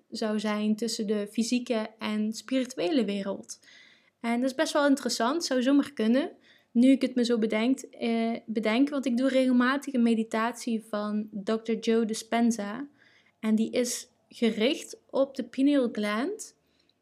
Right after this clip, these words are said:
En door middel van een speciale ademhalingstechniek, meditatie en de muziekfrequentie,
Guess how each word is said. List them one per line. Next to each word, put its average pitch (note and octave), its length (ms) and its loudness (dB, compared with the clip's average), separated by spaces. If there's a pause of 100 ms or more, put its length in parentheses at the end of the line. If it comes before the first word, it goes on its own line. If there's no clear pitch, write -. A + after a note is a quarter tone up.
(240)
En A3 360 0
door A3 180 2
middel B3 260 4
van A#3+ 200 0
een A3+ 80 4
speciale A#3 720 2
ademhalingstechniek, B3+ 1300 2 (340)
meditatie A3 1120 2
en A3+ 260 4
de A3 80 6
muziekfrequentie, B3+ 1300 0